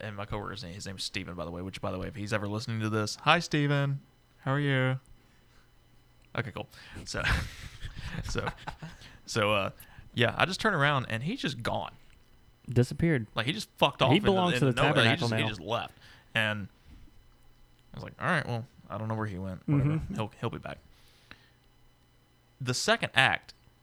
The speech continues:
Speaker 1: of the show was Era, I believe.
Speaker 2: Okay.
Speaker 1: It was, it was, it was Bad Omens, Era, Born of Osiris, August Burns Red, right? So, yeah,
Speaker 2: I definitely
Speaker 1: yeah.
Speaker 2: remember Born of Osiris.
Speaker 1: Yeah,
Speaker 2: Yeah,
Speaker 1: so
Speaker 2: for sure.
Speaker 1: it was, it was before Born of Osiris,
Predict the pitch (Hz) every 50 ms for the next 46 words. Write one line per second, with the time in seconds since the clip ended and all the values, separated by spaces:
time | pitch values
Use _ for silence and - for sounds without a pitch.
0 | _ _ _ - 120 110 101 113 107 - - 113 104 98 98 98 - 107 107 104
1 | 101 98 98 98 98 104 - - - - - - - - - - - - - 113
2 | 135 170 208 226 226 - _ _ _ - - - - 196 220 247 254 254 247 -
3 | - _ _ _ _ _ - - 123 - 123 113 120 147 - - - - - -
4 | - - - 117 113 104 - - 113 113 107 101 101 - - 104 104 104 113 110
5 | 123 139 135 127 127 123 120 117 - - - 107 110 113 110 110 107 - - -
6 | - _ - 110 110 101 98 104 - 92 95 98 113 - 92 98 85 - 92 98
7 | - - - - - 71 80 - - - - 78 80 80 - - - _ _ 117
8 | 113 95 135 131 127 143 143 139 135 127 127 127 123 123 120 117 123 117 107 107
9 | 110 - - - 127 131 - - - 127 104 107 - - 117 110 110 98 98 120
10 | 117 113 107 - 110 113 110 113 123 110 - - 147 147 127 131 127 123 113 113
11 | 110 - 90 87 87 87 101 - - -